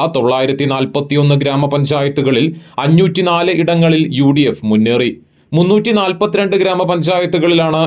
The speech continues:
എൽ ഡി എഫിന് മുന്നേറ്റം നടത്താനായത്. ഇരുപത്തിയാറ് ഗ്രാമപഞ്ചായത്തുകളിൽ ബി ജെ പിയും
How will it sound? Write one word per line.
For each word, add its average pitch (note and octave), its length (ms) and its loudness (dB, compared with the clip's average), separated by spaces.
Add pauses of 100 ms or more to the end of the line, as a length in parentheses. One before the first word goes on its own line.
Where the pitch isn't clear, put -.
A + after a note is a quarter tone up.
(140)
എൽ C#3+ 180 0
ഡി E3 160 2
എഫിന് D3+ 260 0 (120)
മുന്നേറ്റം D3+ 500 0
നടത്താനായത്. A#2+ 640 0 (400)
ഇരുപത്തിയാറ് C#3+ 640 0
ഗ്രാമപഞ്ചായത്തുകളിൽ D3 1040 0 (100)
ബി C#3+ 220 2
ജെ D#3+ 180 0
പിയും B2 220 0